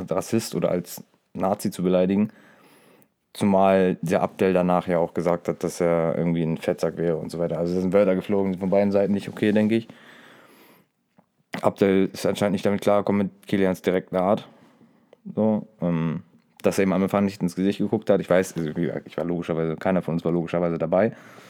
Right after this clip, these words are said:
Und wie es tatsächlich gewesen ist, wissen nur die beiden. Und wer von beiden jetzt recht hat, weiß,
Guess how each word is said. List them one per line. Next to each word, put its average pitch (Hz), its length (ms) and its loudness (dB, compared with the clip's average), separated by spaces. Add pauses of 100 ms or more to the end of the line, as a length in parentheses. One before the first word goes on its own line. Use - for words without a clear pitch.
(220)
Und 82 160 -4
wie 95 60 2
es - 140 -4 (120)
tatsächlich 98 520 2
gewesen 95 380 2
ist, 90 160 -4
wissen 95 180 0
nur 92 100 2
die 87 100 0
beiden. 101 400 2 (1800)
Und 87 140 -2
wer 90 100 2
von 95 140 0
beiden 90 180 4
jetzt 87 140 -2
recht - 180 -4
hat, 92 200 -2 (440)
weiß, - 260 -8